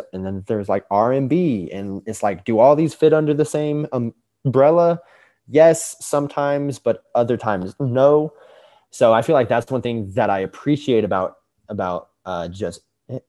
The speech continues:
hip hop as a whole is that there's so many other paths you can go down. It's,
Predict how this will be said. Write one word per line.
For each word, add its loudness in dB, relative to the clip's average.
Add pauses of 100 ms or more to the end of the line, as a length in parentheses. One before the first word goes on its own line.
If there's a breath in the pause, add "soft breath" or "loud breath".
hip -6
hop -2
as -2
a -4
whole 0 (380)
is -8
that -4 (160)
there's -4
so 0
many 0
other -4
paths -2
you -8
can -10
go -4
down. -14
It's, -14